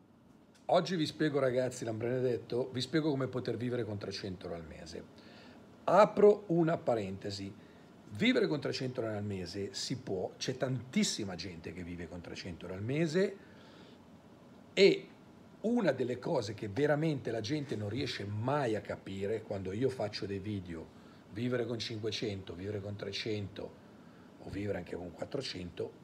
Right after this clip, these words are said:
è che la gente pensa che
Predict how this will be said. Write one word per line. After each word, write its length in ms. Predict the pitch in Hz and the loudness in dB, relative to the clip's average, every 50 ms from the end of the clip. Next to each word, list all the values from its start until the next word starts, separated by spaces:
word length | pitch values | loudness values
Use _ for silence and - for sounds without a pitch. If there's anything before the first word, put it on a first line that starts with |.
| - - | -14 -4
è 260 | - 202 185 151 - - | 0 2 2 2 0 -2
che 340 | - - 190 147 117 101 - - - - - - - - - - | 2 4 4 4 4 0 -4 -10 -20 -20 -20 -20 -20 -18 -8 6
la 120 | - 180 208 | 8 8 8
gente 380 | 160 135 156 165 170 - 147 | 8 6 0 0 0 0 -2
pensa 440 | - - 185 160 127 110 104 - 107 | 0 2 2 2 2 2 -2 -6 -8
che 260 | 101 - 123 127 - | -6 -4 -4 -4 -4